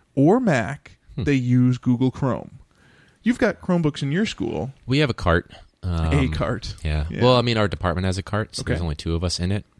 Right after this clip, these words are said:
Speaker 2: But I think in the entire school, there's only three or four carts. So
Speaker 1: It makes it a
Speaker 2: not
Speaker 1: challenge.
Speaker 2: It makes it a challenge,
Speaker 1: It makes
Speaker 2: yeah.
Speaker 1: it a challenge to utilize that technology when
Speaker 2: Well,
Speaker 1: you
Speaker 2: and
Speaker 1: have to think about where it is.
Speaker 2: Well, and there isn't really any I T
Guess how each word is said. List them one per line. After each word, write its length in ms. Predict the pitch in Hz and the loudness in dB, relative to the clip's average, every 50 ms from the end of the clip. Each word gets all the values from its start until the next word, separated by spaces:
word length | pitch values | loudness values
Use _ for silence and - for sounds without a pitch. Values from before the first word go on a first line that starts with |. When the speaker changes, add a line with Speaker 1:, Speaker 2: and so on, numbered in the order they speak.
| _ - | _ -4
Speaker 2:
But 220 | 92 87 - - - | -4 -4 -4 -4 -8
I 60 | 85 | -6
think 240 | 82 - 95 87 - | -4 -2 -2 -2 -2
in 80 | 90 90 | -2 -2
the 80 | 87 85 | -2 -2
entire 300 | 82 76 - 85 80 80 | -2 -2 -2 -2 -2 -2
school, 260 | - - - 85 85 | -4 -4 -2 -2 0
there's 120 | 85 80 82 | 0 0 0
only 260 | 80 80 80 78 76 - _ _ _ _ _ _ _ - | -2 -2 -2 -4 -4 -6 _ _ _ _ _ _ _ -6
three 180 | - 87 85 | -4 -2 -2
or 60 | 85 80 | -2 -2
four 200 | - 85 85 82 | -2 -4 -4 -2
carts. 440 | - - 98 107 - - - - - _ _ _ _ - | -2 0 -2 -2 -2 -4 -10 -12 -14 _ _ _ _ -14
So 400 | - - 90 82 78 73 73 71 - - _ _ _ _ _ _ _ _ _ _ _ _ _ _ | -8 -2 0 2 2 2 0 -2 -4 -10 _ _ _ _ _ _ _ _ _ _ _ _ _ _
Speaker 1:
It 160 | - - - 139 | -20 -12 -6 -4
makes 200 | 147 143 87 85 | -2 -2 -2 -2
it 40 | 80 | -2
a 40 | 117 | -2
Speaker 2:
not 80 | 120 - | -2 -2
Speaker 1:
challenge. 440 | - 117 113 113 110 110 117 101 | -2 -2 -2 -2 -4 -4 -4 -4
Speaker 2:
It 80 | 107 107 | -2 -2
makes 200 | 107 95 - - | -2 -2 -2 -4
it 80 | 90 76 | -6 -6
a 20 | |
challenge, 320 | - - 73 73 73 76 160 | -6 -6 -6 -6 -6 -2 0
Speaker 1:
It 40 | 170 | 0
makes 200 | 170 165 - - | 0 0 -2 -2
Speaker 2:
yeah. 60 | 139 | -4
Speaker 1:
it 20 | |
a 20 | 131 | -4
challenge 360 | - - 123 110 107 123 - | -2 -4 -4 -4 -4 -4 -6
to 100 | - 127 | -6 -4
utilize 520 | 127 127 135 131 123 117 113 110 113 117 - | -2 0 0 0 2 0 0 0 -2 -2 -4
that 160 | 107 95 - | -4 -6 -4
technology 720 | - 131 107 - 123 107 107 104 101 113 - 107 98 110 120 | -6 -8 -6 -4 -4 -2 -2 -2 -4 -4 -4 -4 -4 -4 -6
when 260 | - - 139 127 120 | -6 -4 -4 0 0
Speaker 2:
Well, 400 | 135 123 120 117 110 107 101 - 147 | 2 2 2 0 0 -2 -4 -4 -4
Speaker 1:
you 100 | 139 120 | -2 0
Speaker 2:
and 80 | 110 | 0
Speaker 1:
have 160 | 131 123 - - | 0 -2 -2 -6
to 60 | 127 | -8
think 220 | - - 120 120 | -8 -6 -6 -6
about 300 | 117 107 107 101 107 - _ _ 139 - _ _ _ - | -4 -4 -4 -4 -4 -6 _ _ -20 -20 _ _ _ -8
where 360 | 156 135 131 127 120 117 120 | -2 0 2 2 4 4 4
it 120 | 120 120 | 2 2
is. 520 | 117 113 104 101 101 120 117 - - - - - - | 2 0 0 -2 -4 -6 -8 -10 -12 -14 -12 -6 -2
Speaker 2:
Well, 160 | 117 113 107 | -2 0 0
and 100 | 107 110 | 2 2
there 140 | 110 110 110 | 2 2 2
isn't 200 | 113 95 101 - | 2 0 0 -2
really 240 | 92 98 90 92 85 | -2 0 0 0 0
any 220 | 82 82 80 64 | 0 0 -2 -2
I 120 | 76 80 76 | -2 -2 -2
T 520 | - - 87 82 78 76 73 73 73 | -2 -2 -2 -2 0 0 0 0 -2